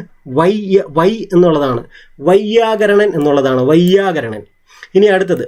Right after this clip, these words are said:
ഷിബുവിൻ്റെ കാലുപൊട്ടിയ മേശ മാറ്റിയിട്ടു എന്നാണ്, അല്ലാതെ കാലുപൊട്ടിയ ഷിബുവിൻ്റെ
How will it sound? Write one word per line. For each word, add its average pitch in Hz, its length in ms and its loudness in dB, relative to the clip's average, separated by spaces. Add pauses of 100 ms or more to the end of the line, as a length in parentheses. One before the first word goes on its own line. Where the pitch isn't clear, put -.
(120)
ഷിബുവിൻ്റെ 226 600 2
കാലുപൊട്ടിയ 226 800 0
മേശ 196 280 -2
മാറ്റിയിട്ടു 156 460 0
എന്നാണ്, 127 220 0
അല്ലാതെ 160 320 2
കാലുപൊട്ടിയ 202 600 -2
ഷിബുവിൻ്റെ 202 580 0